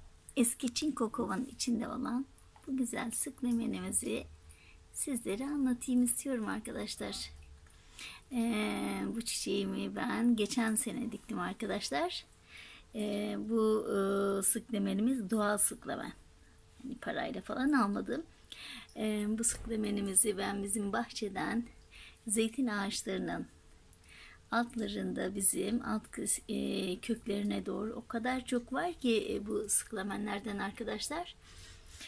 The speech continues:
Ee, bundan yedi sekiz yıl önce, e,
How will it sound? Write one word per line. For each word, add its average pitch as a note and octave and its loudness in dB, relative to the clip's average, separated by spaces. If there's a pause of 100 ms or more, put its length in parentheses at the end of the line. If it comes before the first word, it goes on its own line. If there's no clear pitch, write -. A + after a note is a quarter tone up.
(340)
Ee, G#3+ 0 (1300)
bundan F#3+ 2 (280)
yedi F#3 -2
sekiz F#3+ -2
yıl F#3+ -2
önce, F#3+ 2 (800)
e, G3+ -2